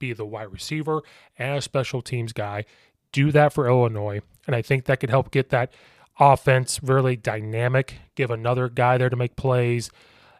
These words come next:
and ha-, bring that older experience, 'cause this isn't like a first-year guy. He was in Ann Arbor since twenty twenty. So you're bringing in age experience,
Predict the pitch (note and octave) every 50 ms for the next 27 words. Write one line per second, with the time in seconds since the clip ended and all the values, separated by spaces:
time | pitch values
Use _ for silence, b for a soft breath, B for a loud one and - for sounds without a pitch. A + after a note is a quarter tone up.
0 | b b - C#3 C3 B2 B2 A#2+ B2 A#2+ A#2 A#2 A#2 A2+ A2 - - - - _
1 | _ _ _ _ _ _ _ _ _ _ _ _ - - D3+ E3 D3+ C#3 D3 D#3+
2 | F3 E3 D3+ D3 - - C#3+ D3 D3 D3 C#3+ C3+ - - - E3 D#3 C#3 - -
3 | C3 C3+ D3 C#3 D#3 D#3 C#3+ D#3 D#3 D3+ C#3 B2+ C3+ C3 - A#2+ G#2+ - - D3
4 | C#3 C3+ - - B2+ A#2+ C#3 C3 A#2+ G#2+ C3 B2+ B2+ A#2+ B2 A#2 - B2 B2+ B2+
5 | B2 B2 B2+ C3+ C3 C3 B2 - A#2 - - C#3+ C3+ A#2+ A2+ - - D#3+ E3+ D#3
6 | A2+ G2 - b b b b b b b b b b - - B2 A#2 A2 A2 C3
7 | C#3 D3 D3 C#3+ C#3+ C#3 C#3 C#3 C#3 D#3 D4 F#3 C3+ B2+ C3+ C3+ A#2+ A#2+ C3+ B2+
8 | - - - - C#3 C3 B2+ B2+ B2 B2 B2 B2 A#2+ A#2+ - - - -